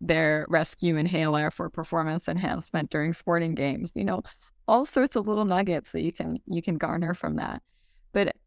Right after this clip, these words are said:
I think the other is, is that even having the ability to have that S M S text messaging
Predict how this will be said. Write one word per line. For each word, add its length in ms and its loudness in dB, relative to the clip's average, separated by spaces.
I 120 2
think 240 2
the 100 4
other 260 4
is, 220 -2
is 140 -6
that 300 -2
even 260 2
having 560 0
the 140 -2
ability 480 -2
to 160 -4
have 260 -4
that 300 -4
S 180 -4
M 100 0
S 180 -2
text 300 -10
messaging 540 -2